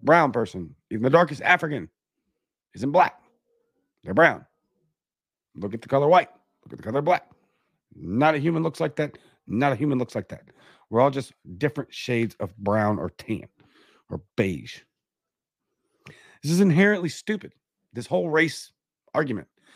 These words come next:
is ridiculously moronic on its face in Neanderthal. It's almost as bad as gender ideology.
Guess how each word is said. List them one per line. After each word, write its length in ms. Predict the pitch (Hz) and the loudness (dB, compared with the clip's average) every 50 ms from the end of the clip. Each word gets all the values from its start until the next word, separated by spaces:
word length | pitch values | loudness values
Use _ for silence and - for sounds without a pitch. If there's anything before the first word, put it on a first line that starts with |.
| _ _ _ _ | _ _ _ _
is 180 | 127 127 113 | -6 -4 -4
ridiculously 840 | 117 117 123 117 117 185 180 - 175 147 139 120 - 135 120 107 - _ _ _ - | -2 -4 -4 0 0 0 0 0 -2 -6 -6 -6 -6 -8 -8 -8 -10 _ _ _ -6
moronic 580 | 147 131 147 151 151 139 127 147 135 110 107 - - | -2 0 2 4 4 4 4 2 0 -2 -8 -8 -8
on 100 | 135 127 | -8 -8
its 120 | 110 - | -8 -8
face 360 | - 117 110 95 - - - _ | -8 -8 -8 -8 -8 -12 -20 _
in 120 | - 123 110 | -6 -4 -4
Neanderthal. 560 | 110 113 120 113 104 95 - 87 73 67 _ _ _ _ _ _ _ _ _ _ _ _ _ _ | -2 -2 -2 -4 -6 -8 -10 -14 -14 -14 _ _ _ _ _ _ _ _ _ _ _ _ _ _
It's 200 | - 135 - - _ | -6 -6 -6 -4 _
almost 440 | 190 - 185 180 180 180 160 - | 2 2 2 4 4 2 2 0
as 80 | 156 143 | -4 -4
bad 260 | 123 139 135 135 131 | 0 0 0 0 0
as 100 | 127 127 | -4 -8
gender 300 | 117 113 120 110 110 101 | -6 -6 -6 -4 -4 -6
ideology. 520 | 95 98 90 82 71 - - - _ _ | -6 -6 -10 -14 -16 -18 -20 -20 _ _